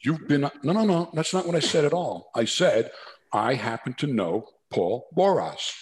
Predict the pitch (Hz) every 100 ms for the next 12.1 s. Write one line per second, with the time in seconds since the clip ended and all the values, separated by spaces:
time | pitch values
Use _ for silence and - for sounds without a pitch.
0 | - - - _ _ _ - - 120 160
1 | 185 - 123 - 104 123 165 - 131 120
2 | - 98 104 120 135 113 110 107 98 92
3 | 92 101 123 - 170 165 - 78 - _
4 | - - - 90 - 104 110 - 165 -
5 | 90 80 85 104 - 98 - - 165 -
6 | - 87 - - - - - - - -
7 | - - 104 101 98 101 - - - _
8 | 113 107 107 - 110 98 113 120 135 120
9 | 117 - 123 110 170 135 85 - 104 92
10 | 90 - - _ 156 202 175 - 113 120
11 | 113 101 113 117 123 117 107 117 113 113